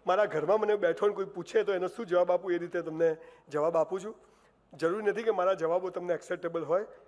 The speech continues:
સવાલ તમારો છે તો જવાબ મારો હોય. એક ભાઈએ લખ્યું છે કે, "સર, મારું લક્ષ્ય હતું કે હું મારી મમ્મીના બધા જ શોખ પૂરા કરીશ,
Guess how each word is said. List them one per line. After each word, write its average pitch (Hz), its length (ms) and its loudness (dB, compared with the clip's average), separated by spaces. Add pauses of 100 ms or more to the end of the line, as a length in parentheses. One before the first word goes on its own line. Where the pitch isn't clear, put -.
(260)
સવાલ 175 240 0
તમારો 185 380 0
છે 190 120 -2
તો 185 80 -4
જવાબ 156 300 0
મારો 143 280 -4
હોય. 120 220 -12 (4000)
એક 220 140 2
ભાઈએ 202 240 4
લખ્યું 233 300 2
છે - 20 0
કે, 226 80 4
"સર, 220 220 2
મારું 214 260 4
લક્ષ્ય 214 300 2
હતું 202 160 -2
કે 208 60 4
હું 196 100 4
મારી 196 160 4
મમ્મીના 185 340 2
બધા 170 320 0
જ - 40 -12
શોખ 180 260 0
પૂરા 165 200 2
કરીશ, 170 360 -4